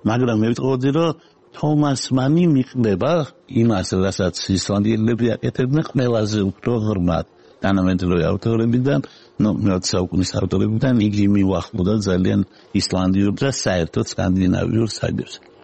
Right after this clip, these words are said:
დამახასიათებელი ელემენტი იქნება, ახლა მიაქციეთ, რომ ხრუტს ხმა არ ამოუღია,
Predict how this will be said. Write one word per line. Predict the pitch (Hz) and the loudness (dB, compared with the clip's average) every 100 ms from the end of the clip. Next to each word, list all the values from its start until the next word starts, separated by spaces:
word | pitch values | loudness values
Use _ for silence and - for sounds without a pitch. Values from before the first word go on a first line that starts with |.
| - | -18
დამახასიათებელი | - 135 165 156 165 143 - 123 - 123 110 113 104 | -2 2 2 0 -2 -2 -2 -2 -2 -2 0 2 2
ელემენტი | 98 98 101 98 95 | 2 2 2 2 2
იქნება, | 92 - 104 120 151 | 0 0 0 2 0
ახლა | 110 - | 0 0
მიაქციეთ, | 90 95 98 - 143 160 | 2 2 0 0 -2 -2
რომ | 117 110 | -2 -2
ხრუტს | - - 185 156 - | -4 0 2 2 -2
ხმა | - 139 123 | -6 -2 0
არ | 98 | 0
ამოუღია, | 90 87 85 92 98 131 | 2 2 2 2 2 2